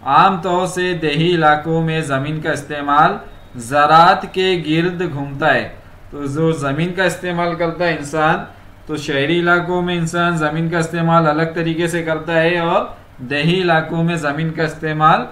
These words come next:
अलग तरीके से करता है। तो देही इलाकों में ज़मीन का इस्तेमाल जो है ज़्यादातर वो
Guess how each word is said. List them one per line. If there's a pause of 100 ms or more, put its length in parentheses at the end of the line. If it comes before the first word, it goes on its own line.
(420)
अलग
तरीके
से
करता
है। (100)
तो
देही
इलाकों
में (380)
ज़मीन
का
इस्तेमाल
जो
है
ज़्यादातर
वो